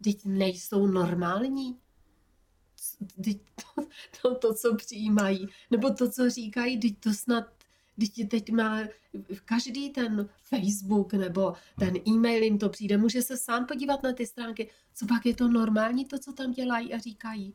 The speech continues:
Speaker 2: Hmm. V Německu třeba teďka zavedli sexuální výchovu v mateřských školkách.
Speaker 1: No,
Speaker 2: Je to v
Speaker 1: katastrofa.
Speaker 2: pořádku?
Speaker 1: Ne, není.
Speaker 2: A věděla jste to?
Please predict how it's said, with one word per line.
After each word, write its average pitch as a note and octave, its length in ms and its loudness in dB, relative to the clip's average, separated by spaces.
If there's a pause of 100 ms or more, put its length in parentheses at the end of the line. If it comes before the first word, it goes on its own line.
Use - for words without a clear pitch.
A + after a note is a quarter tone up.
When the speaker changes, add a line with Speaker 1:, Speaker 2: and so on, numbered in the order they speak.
(140)
Speaker 2:
Hmm. - 140 -8 (760)
V F#2+ 100 -2
Německu G#2+ 420 2
třeba A2 320 0
teďka A2 340 0
zavedli A2 360 2
sexuální A2 540 -2
výchovu A2 280 -6
v A2+ 40 -8
mateřských G#2+ 420 -6
školkách. F#2 640 -16 (960)
Speaker 1:
No, A#3 140 -6
Speaker 2:
Je G#2+ 100 0
to - 120 -2
v - 20 -6
Speaker 1:
katastrofa. G#2 380 0
Speaker 2:
pořádku? D3 280 -4 (300)
Speaker 1:
Ne, A3 240 -4
není. A3 400 -2 (100)
Speaker 2:
A A2+ 60 -2
věděla A2 320 2
jste D2+ 180 -6
to? D#2 220 -10